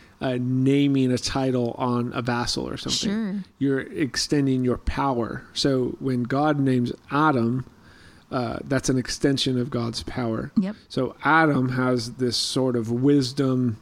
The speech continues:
Speaker 1: this breath, this ruach, and in naming the animals is extending that power to the animals.
Speaker 2: Exactly.
Speaker 1: So there's a lot of connection here,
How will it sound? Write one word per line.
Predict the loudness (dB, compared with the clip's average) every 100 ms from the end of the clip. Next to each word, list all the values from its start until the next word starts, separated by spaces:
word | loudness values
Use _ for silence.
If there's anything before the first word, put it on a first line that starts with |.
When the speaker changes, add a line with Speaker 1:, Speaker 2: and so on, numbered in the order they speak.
| -6
Speaker 1:
this | -4 -4 -4
breath, | 0 2 2 0
this | -2 -4 0
ruach, | 4 4 4 2 -2 -6 -14 -20 -20 -20 -20 -20 -20 -20 -20 -18 -18 -2
and | 2 2 2
in | 0 2 4
naming | 4 6 6 4
the | 4 2
animals | 2 2 0 0 -2 -2
is | -2 -2 -4 -6
extending | -6 -4 -4 0 0 0 -2
that | -4 -6
power | -6 -4 -4
to | -6
the | -4 -2
animals. | -2 -4 -8 -4
Speaker 2:
Exactly. | -4 -2 -6 -4 0
Speaker 1:
So | 2
there's | 4 4
a |
lot | 2 2
of |
connection | 0 0 0 0 0 -2 0
here, | -2 -2 -6